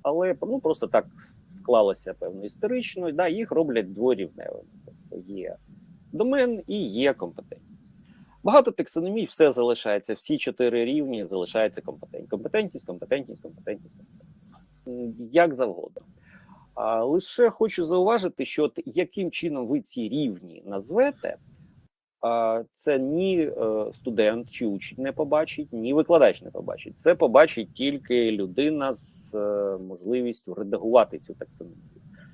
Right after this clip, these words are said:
Так що, в принципі, м, ну, якось сильно перейматися от за ці назви рівнів, ну, напевно, що особливого сенсу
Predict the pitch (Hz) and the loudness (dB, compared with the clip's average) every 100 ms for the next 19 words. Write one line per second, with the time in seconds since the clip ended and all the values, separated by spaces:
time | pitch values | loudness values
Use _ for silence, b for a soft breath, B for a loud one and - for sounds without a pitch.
0 | B - 165 - 160 - 190 175 143 - | B 4 4 6 2 4 2 2 -4 -2
1 | 131 127 117 - 107 104 104 98 - - | 2 2 0 -10 -14 -12 -12 -14 -16 -6
2 | 139 156 - 131 - - 151 127 113 123 | 6 8 8 4 0 2 4 4 2 4
3 | 123 127 123 - 104 - 101 98 - - | 4 2 0 -2 -10 -2 0 0 -4 -12
4 | - 95 113 - 113 120 117 95 104 131 | -12 -6 -8 -4 -4 -2 -2 -2 -4 -2
5 | 202 190 127 98 - - _ 98 95 92 | -2 -2 -2 -6 -8 -20 _ -18 -18 -20
6 | 98 117 170 143 110 131 131 120 - - | -14 -6 -2 0 6 6 6 2 -8 -4
7 | 110 101 - 90 113 110 98 - 101 101 | -2 -2 -6 -6 -4 -2 -6 -4 -4 -4
8 | - 95 95 | -10 -12 -12